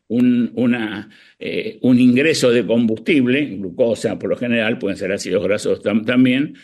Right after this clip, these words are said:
ralentizado, o sea, limitado en su velec-, en su velocidad,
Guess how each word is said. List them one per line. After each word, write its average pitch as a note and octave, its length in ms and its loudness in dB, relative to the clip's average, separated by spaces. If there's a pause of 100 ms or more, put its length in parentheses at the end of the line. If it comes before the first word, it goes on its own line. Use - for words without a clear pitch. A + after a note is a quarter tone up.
(120)
ralentizado, A2 1200 0
o - 80 -12
sea, G#2 280 -2
limitado A#2+ 840 2
en A#2 160 -2
su A#2+ 160 -4
velec-, B2+ 420 -2
en B2+ 220 -4
su C3 180 0
velocidad, F3+ 560 0